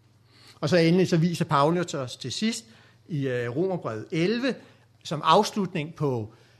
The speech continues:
det lange afsnit om Israel, kapitel ni til elleve, hvor det hele munder ud i,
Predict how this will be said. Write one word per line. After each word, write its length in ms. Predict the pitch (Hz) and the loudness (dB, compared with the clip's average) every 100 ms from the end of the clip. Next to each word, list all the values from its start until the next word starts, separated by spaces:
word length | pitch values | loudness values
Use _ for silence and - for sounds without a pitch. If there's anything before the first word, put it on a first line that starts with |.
| _ _ | _ _
det 100 | 139 | 2
lange 220 | 151 165 160 | 6 6 4
afsnit 320 | 160 165 143 | 2 2 2
om 120 | 151 | 4
Israel, 460 | 175 - 180 135 - | 4 4 2 0 0
kapitel 320 | 131 139 135 | -6 -2 2
ni 180 | 156 175 | 4 2
til 300 | - 143 127 | 0 0 2
elleve, 300 | 139 165 180 170 - _ | 2 4 2 0 -20 _
hvor 120 | 151 | 2
det 100 | 156 | 2
hele 400 | - 180 202 214 | 2 2 4 4
munder 300 | 185 165 156 | 4 2 0
ud 320 | 262 190 214 | 0 0 2
i, 260 | 214 165 | 4 2